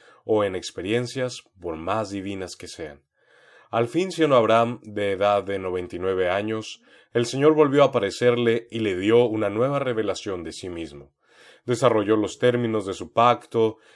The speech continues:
y le dirigió aquel memorable mandato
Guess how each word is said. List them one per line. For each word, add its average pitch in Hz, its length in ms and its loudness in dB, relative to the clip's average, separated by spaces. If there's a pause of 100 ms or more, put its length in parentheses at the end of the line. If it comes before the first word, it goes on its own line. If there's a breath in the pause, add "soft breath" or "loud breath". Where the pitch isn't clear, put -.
y 127 100 -6
le 131 120 4
dirigió 123 640 2
aquel 131 300 -2
memorable 123 520 4
mandato 110 640 -4